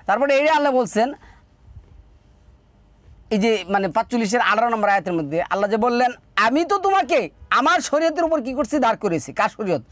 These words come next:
তো আল্লাহ যে শরীয়তের উপর দাঁড় করিয়েছেন, আল্লাহ কি বলছেন? "সুম্মা জাআলনাকা আলা শারিআতিম মিনাল আম-", আমি তোমাকে আমার শরীয়তের উপর দাঁড় করেছি।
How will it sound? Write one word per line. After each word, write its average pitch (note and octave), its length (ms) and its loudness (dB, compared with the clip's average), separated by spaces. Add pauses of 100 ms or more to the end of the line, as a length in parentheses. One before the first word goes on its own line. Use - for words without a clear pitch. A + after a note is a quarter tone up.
(240)
তো G#3 60 -2 (140)
আল্লাহ D#4+ 280 2
যে D#4 160 2
শরীয়তের D4 460 -2
উপর B3 100 0
দাঁড় A#3+ 200 0
করিয়েছেন, A#3 560 0 (220)
আল্লাহ G3 200 -2
কি G#3 60 -4
বলছেন? A#3 220 -2
"সুম্মা A#3+ 380 -2
জাআলনাকা F#3 1040 0 (140)
আলা E3+ 360 2
শারিআতিম E3 640 -6
মিনাল C3+ 240 -10 (120)
আম-", - 100 -18 (500)
আমি G#3 180 0
তোমাকে A3+ 300 -2
আমার F#3+ 140 0
শরীয়তের F#3+ 400 -6
উপর E3 100 -8
দাঁড় D3+ 220 -2
করেছি। A#2 340 -16